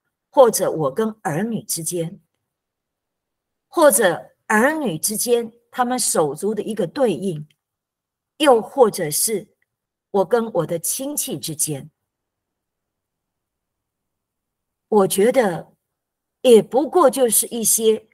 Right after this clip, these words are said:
个人思维的改变、行为的一个调整。我在在处处体会出来修道的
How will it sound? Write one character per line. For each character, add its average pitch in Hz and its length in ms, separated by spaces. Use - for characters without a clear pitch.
个 285 260
人 175 300
思 240 300
维 185 180
的 175 120
改 - 300
变、 208 340
行 214 560
为 180 140
的 170 100
一 202 140
个 175 120
调 143 380
整。 180 200
我 180 160
在 254 360
在 185 280
处 180 260
处 165 460
体 - 240
会 170 240
出 160 260
来 - 280
修 196 280
道 190 160
的 147 80